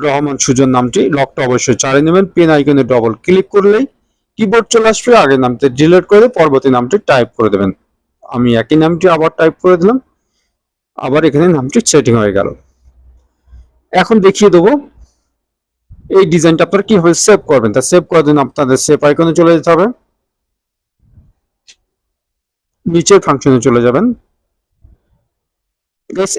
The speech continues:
এই ফাংশনে আসলে ডিজাইনটি সেভ হয়ে যাবে। তো ওয়েল গাইস, ডিজাইনটি সেভ হয়ে আপনার গ্যালারিতে চলে গেছে। তো আজকের পিএল ফাইলটা পেতে কোনো সমস্যা হলে WhatsApp ও Telegram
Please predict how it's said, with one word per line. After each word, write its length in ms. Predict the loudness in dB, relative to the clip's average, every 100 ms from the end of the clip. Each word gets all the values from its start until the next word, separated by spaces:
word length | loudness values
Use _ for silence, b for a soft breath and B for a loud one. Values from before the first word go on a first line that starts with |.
| -6
এই 60 | 0
ফাংশনে 380 | 0 2 2 0
আসলে 180 | 2 2 2
ডিজাইনটি 360 | 2 2 0 -2 0
সেভ 160 | 2 2 2
হয়ে 120 | 0
যাবে। 160 | 0 -2 -6 _ _ _ _
তো 40 | -8
ওয়েল 180 | -6 -6 -8 _ _ -8 -4
গাইস, 140 | -2 0
ডিজাইনটি 340 | 0 0 -2 0
সেভ 140 | 0 2
হয়ে 120 | 4 4
আপনার 180 | 2 0 0
গ্যালারিতে 360 | 2 0 -4 -4
চলে 180 | 0 2 0
গেছে। 180 | 0 -2
তো 40 | -4
আজকের 220 | -4 -2 -2
পিএল 180 | 0 0 2
ফাইলটা 220 | 0 2
পেতে 140 | 0 -2
কোনো 100 | -4 -4
সমস্যা 240 | -2 -2 0
হলে 120 | -2 -2 b b b -2
WhatsApp 400 | -2 0 0 0
ও 40 | -2 -2
Telegram 320 | 0 0